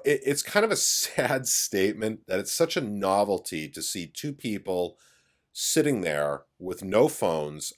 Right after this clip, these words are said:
I think one episode, Jerry Seinfeld pulls his phone out for a second, or somebody does, to show someone a picture.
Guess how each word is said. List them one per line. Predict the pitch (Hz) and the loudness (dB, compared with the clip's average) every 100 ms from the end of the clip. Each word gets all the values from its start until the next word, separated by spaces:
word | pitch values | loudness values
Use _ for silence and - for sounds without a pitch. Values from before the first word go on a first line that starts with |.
| - | -6
I | |
think | 131 151 | 2 2
one | 101 90 113 175 | 2 0 6 6
episode, | 156 135 127 - 90 80 76 73 - _ _ _ _ | 6 4 0 0 0 2 -2 -4 -12 _ _ _ _
Jerry | 110 113 | 2 4
Seinfeld | 117 117 104 101 98 87 | 4 2 2 2 0 0
pulls | - 104 92 | 0 0 0
his | 85 | -4
phone | - 92 90 | -4 -2 0
out | 85 - | -2 -2
for | - | -6
a | 76 | -6
second, | - 87 78 80 76 | -2 -2 -2 -4 -6
or | 90 | -2
somebody | - 143 120 95 | 6 8 8 4
does, | 80 76 73 | 2 0 0
to | - | -6
show | - 107 90 | -2 0 0
someone | - 90 80 | 0 -2 -4
a | |
picture. | - 92 - - 67 - | -4 -6 -4 -4 -6 -6